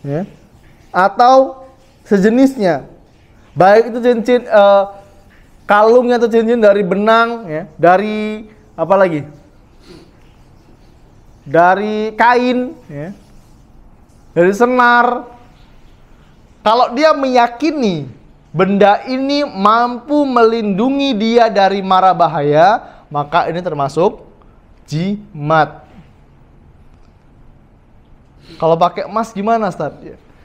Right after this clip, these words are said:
Pakai emas, kalau untuk perempuan ini sangat dianjurkan. Apalagi yang sudah punya istri. Dianjurkan untuk membelikan perhiasan kepada istrinya.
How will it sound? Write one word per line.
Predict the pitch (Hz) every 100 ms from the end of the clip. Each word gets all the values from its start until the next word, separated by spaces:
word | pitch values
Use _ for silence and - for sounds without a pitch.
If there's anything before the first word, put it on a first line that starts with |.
| _ - -
Pakai | 170 190 247 240
emas, | 180 147 156 208 - -
kalau | 190 202 214
untuk | 208 202 226
perempuan | 190 180 170 160 139 143 180 180
ini | - 170 196 220 -
sangat | - 175 185 180
dianjurkan. | 156 165 175 147 180 151 175 143 127 127 _ _ 131 131 - - - -
Apalagi | 139 139 151 170
yang | 165
sudah | - 151 147 147
punya | 151 147 151 160
istri. | 160 - 151 135 123 - _ _ _ - - _ _ - -
Dianjurkan | 147 165 160 147 151 143 175 175 165
untuk | 180
membelikan | 170 151 147 151 180 180
perhiasan | 180 170 160 160 156 180 175
kepada | 170 165
istrinya. | 165 151 175 170 143